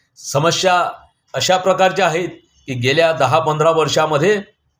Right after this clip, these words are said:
जे काही विकास निधी आले, त्या कोट्यावधी रुपयात साधारण पन्नास कोटीच्या वर या मतदारसंघामध्ये निधी आलेला असावा,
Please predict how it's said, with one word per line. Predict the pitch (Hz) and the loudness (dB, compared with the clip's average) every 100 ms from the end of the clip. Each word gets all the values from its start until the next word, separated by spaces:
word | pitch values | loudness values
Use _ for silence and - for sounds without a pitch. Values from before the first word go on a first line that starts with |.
| _ 113 | _ -4
जे | 151 | -2
काही | 160 165 | 0 -2
विकास | 120 120 175 175 165 | -2 -2 0 -2 -2
निधी | 160 165 | -2 0
आले, | 170 160 147 - _ _ _ _ _ _ | 0 -2 -8 -10 _ _ _ _ _ _
त्या | 147 156 | -2 -2
कोट्यावधी | 160 - 143 - 165 156 147 156 | -2 -4 -6 0 0 2 0 -2
रुपयात | 135 147 139 120 113 _ _ - | -2 0 0 0 -6 _ _ -12
साधारण | 123 123 147 147 156 151 | -4 -2 0 0 0 -4
पन्नास | - - 147 156 147 - | -6 -4 0 0 0 -2
कोटीच्या | 143 143 139 147 | -6 -4 -2 0
वर | 139 151 | 2 0
या | 147 135 135 113 113 _ _ | 0 0 0 0 -6 _ _
मतदारसंघामध्ये | 110 110 143 127 139 139 143 139 147 | -10 -2 -2 0 -2 0 0 0 0
निधी | 135 127 139 | -2 -2 0
आलेला | 139 147 147 | 0 0 0
असावा, | 143 143 147 131 | 0 0 0 -2